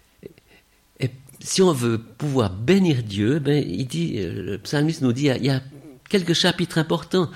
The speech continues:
La conscience que Dieu vous guérit, vous soutient, vous,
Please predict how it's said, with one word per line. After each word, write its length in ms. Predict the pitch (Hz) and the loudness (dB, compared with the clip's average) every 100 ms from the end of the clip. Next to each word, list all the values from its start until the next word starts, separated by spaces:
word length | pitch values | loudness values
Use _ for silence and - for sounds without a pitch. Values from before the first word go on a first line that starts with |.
| - - - - _ 123 | -12 -16 -20 -20 _ -4
La 100 | 127 | -2
conscience 800 | - 196 190 147 139 160 - | 2 2 2 0 0 -2 -6
que 100 | - | -8
Dieu 480 | 127 101 127 143 151 - - _ _ _ _ - | -6 -2 0 0 0 -8 -20 _ _ _ _ -10
vous 140 | 110 | -6
guérit, 460 | 113 147 123 113 98 - - - - _ - | 0 0 0 -4 -6 -10 -20 -20 -20 _ -18
vous 480 | - - - 131 143 | -16 -14 -4 -2 0
soutient, 560 | 165 151 - 123 110 - - - | -2 -6 0 0 0 -6 -18 -16
vous, 160 | 101 | -14